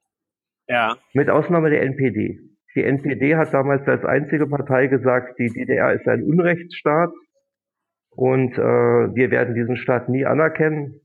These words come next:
Speaker 2: Honecker wurde dann
Speaker 1: Ja.
Speaker 2: eingeladen nach Saarbrücken, wurde von Oskar Lafontaine mit einem roten Teppich empfangen. Und die N P D ist die einzige Partei gewesen, die dagegen protestiert hat.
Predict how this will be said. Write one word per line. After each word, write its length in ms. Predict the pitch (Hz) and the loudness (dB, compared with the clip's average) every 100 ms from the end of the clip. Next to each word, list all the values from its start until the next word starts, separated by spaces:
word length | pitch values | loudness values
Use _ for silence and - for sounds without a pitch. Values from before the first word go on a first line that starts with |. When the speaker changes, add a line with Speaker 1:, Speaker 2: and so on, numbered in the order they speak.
| _ _ _ _ - | _ _ _ _ -6
Speaker 2:
Honecker 360 | 127 143 143 | -2 0 0
wurde 220 | 123 127 131 | 2 2 4
dann 100 | 123 | 4
Speaker 1:
Ja. 160 | 110 | 4
Speaker 2:
eingeladen 520 | 113 147 156 135 135 | 0 -2 0 2 2
nach 120 | 127 117 | 0 0
Saarbrücken, 580 | 135 117 127 143 165 156 | 0 2 2 2 2 2
wurde 220 | 127 120 | 2 2
von 180 | 117 120 | 2 0
Oskar 340 | - - 135 | 0 0 0
Lafontaine 640 | 123 120 123 107 127 139 151 _ _ _ | 2 2 -2 -2 0 2 0 _ _ _
mit 140 | 123 127 | -4 0
einem 80 | |
roten 320 | 120 123 131 113 | 2 2 0 -2
Teppich 340 | 135 139 139 | -2 0 0
empfangen. 540 | 120 113 117 131 170 165 _ _ _ - | -2 0 0 0 0 -4 _ _ _ -4
Und 180 | 120 - | -2 0
die 80 | |
N 180 | - 127 | 0 0
P 100 | 131 | 0
D 200 | 117 127 | 2 2
ist 260 | 143 123 - | 2 -2 0
die 80 | 113 | 0
einzige 380 | 117 117 131 | 0 0 -2
Partei 340 | 131 120 117 123 | -2 -2 0 0
gewesen, 560 | 139 127 131 139 135 | 0 0 0 0 0
die 100 | 120 | 0
dagegen 420 | 120 123 123 120 - | 0 0 0 -2 -2
protestiert 600 | 123 117 110 - 156 135 | -2 -2 -6 -2 0 2
hat. 160 | 139 | 0